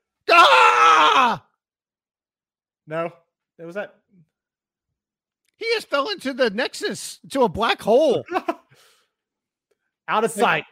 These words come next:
Speaker 1: did the ground just open up? Did Taker call for the, for Lucifer to open up the floor?
Speaker 2: God, this was a good match.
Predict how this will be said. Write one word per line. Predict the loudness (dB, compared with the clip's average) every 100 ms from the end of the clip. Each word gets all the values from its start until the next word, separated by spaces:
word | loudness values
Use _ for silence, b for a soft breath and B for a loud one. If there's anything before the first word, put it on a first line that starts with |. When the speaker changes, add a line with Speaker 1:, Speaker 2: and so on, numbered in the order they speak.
| _ _ _ -10
Speaker 1:
did | -6
the | -4
ground | 0 0 0
just | -2 0
open | 0 0 0
up? | 0 -2
Did | -6
Taker | -2 -2 -2 -6
call | 0 0 0
for | -4 -4
the, | -2 -2 -4 _ _ _ _ _ _ _ -10
for | -6 -4 -6 -10 _ _ _
Lucifer | -10 -2 -2 -2 -6 -2 -2
to | -2
open | -6 -4 -2
up | -2 -4
the | -10
floor? | -4 -2 -2 -4 -12 _ _ _ _ _ _ _ _ -18
Speaker 2:
God, | -8 -6
this | -6 -6
was | -8
a | -6
good | -6 -4
match. | -6 -6 -12 -20